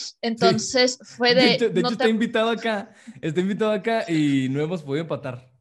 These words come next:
Speaker 2: la neta.
Speaker 1: Sí, no, o sea, es que, pero es, es lo, también es parte de lo que lo hace grande, ¿no?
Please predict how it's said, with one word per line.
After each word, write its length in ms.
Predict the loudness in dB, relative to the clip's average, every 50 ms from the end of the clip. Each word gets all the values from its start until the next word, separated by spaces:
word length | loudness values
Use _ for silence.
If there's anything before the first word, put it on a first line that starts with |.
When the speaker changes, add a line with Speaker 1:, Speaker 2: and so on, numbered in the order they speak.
| _ _ _ _ -14
Speaker 2:
la 220 | -12 -10 -10 -8
neta. 300 | -6 -6 -6 -6 -8 -12 -18 -20 -20 -20 -20 -20 -20 -20 -20 _ _ _ -10
Speaker 1:
Sí, 200 | -6 -4 -4 -2
no, 140 | 0 0 -2 -2
o 80 | -4
sea, 140 | -4 -4 -4
es 140 | -4 -4 -6
que, 380 | -2 0 0 0 0 -2 -6 _ _ _ _ _ _ _ _ _ _ _ _ _ _ _
pero 240 | -4 -2 -2 -2 -4 -4 -4
es, 220 | -6 -6 -6 -4 -2
es 160 | -2 -2 -2 -2
lo, 180 | -4 -4 -4
también 260 | -6 -10 -10 -10 -12
es 100 | -12 -10
parte 200 | -10 -8 -6 -6 -6
de 40 | -6
lo 80 | -6 -8
que 100 | -8 -8
lo 80 | -10
hace 160 | -8 -8 -10
grande, 320 | -10 -8 -10 -10 -10 -12 -12
¿no? 240 | -12 -12 -14 -16